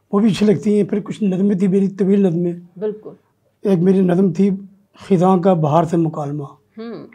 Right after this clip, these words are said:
Speaker 1: वो कभी मौका मिला तो मैं आपको, अ, पेश करेंगे।
Speaker 2: बिल्कुल।
Speaker 1: तो वो खिज़ां बैठी है और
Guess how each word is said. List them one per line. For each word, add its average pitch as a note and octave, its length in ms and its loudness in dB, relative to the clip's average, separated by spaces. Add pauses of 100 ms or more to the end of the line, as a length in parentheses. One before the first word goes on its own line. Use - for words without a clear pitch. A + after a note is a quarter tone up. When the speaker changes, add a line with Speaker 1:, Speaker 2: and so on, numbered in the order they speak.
Speaker 1:
वो C#3+ 80 0
कभी F#3+ 180 2
मौका F3+ 240 2
मिला F3+ 200 0
तो F3 120 -2
मैं F3 140 -2
आपको, D#3+ 280 -6
अ, D#3+ 60 -14 (800)
पेश D#3+ 460 -6
करेंगे। G#3+ 420 0 (140)
Speaker 2:
बिल्कुल। G3 340 -10 (560)
Speaker 1:
तो G3+ 80 -4
वो B3+ 480 6 (1160)
खिज़ां G#3 220 6
बैठी A3+ 360 4
है A3+ 180 0
और G3+ 220 -6